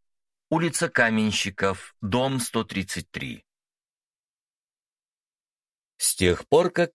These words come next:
Клавдий получил амулет, Рома очень плохо спал. По ночам он работал, иногда засыпая за верстаком. Вот и сейчас он что-то беспокойно бормотал во сне, сильно жмурясь. Как вдруг зазвонил его смартфон.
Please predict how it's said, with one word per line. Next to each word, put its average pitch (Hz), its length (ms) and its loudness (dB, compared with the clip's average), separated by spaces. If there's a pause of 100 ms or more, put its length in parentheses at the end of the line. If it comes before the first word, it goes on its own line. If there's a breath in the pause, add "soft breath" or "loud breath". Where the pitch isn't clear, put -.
Клавдий 143 540 4
получил 123 500 2
амулет, 107 760 2 (320)
Рома 160 360 2 (120)
очень 151 440 -2
плохо 80 440 -6
спал. - 560 -6 (640)
По 147 80 -2
ночам 123 340 2
он 110 140 4
работал, 107 680 2
иногда 131 360 0
засыпая 104 480 2
за 78 140 -2
верстаком. 67 720 -6 (460)
Вот - 200 -2
и 123 60 -4
сейчас 107 720 0
он 76 260 -6
что-то - 360 -4
беспокойно 127 640 2
бормотал 107 600 4
во 82 140 2
сне, 87 460 -2
сильно 82 460 -2
жмурясь. 78 680 -6 (640)
Как 87 140 2
вдруг 127 420 -6
зазвонил 135 640 -2
его 104 280 0
смартфон. 67 640 -4